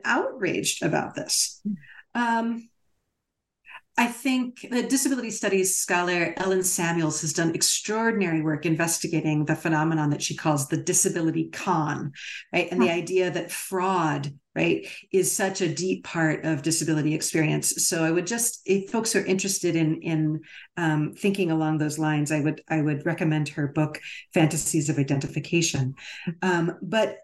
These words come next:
Speaker 1: that, that idea that, y-, you know, you only are allowed to do, to sort of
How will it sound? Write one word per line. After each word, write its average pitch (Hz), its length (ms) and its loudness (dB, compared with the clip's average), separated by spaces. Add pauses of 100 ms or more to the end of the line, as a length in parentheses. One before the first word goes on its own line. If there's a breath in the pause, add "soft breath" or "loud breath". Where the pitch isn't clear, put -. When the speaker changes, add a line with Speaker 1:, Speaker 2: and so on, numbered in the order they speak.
Speaker 1:
that, 254 380 0 (220)
that 269 500 0
idea 214 960 0 (160)
that, 180 480 0 (560)
y-, - 140 -4 (160)
you - 240 -4
know, 180 460 0 (260)
you 180 360 0
only 190 600 0
are 165 200 0
allowed 170 680 0
to 160 160 -2
do, - 220 2
to - 180 -8
sort 160 180 0
of 151 240 0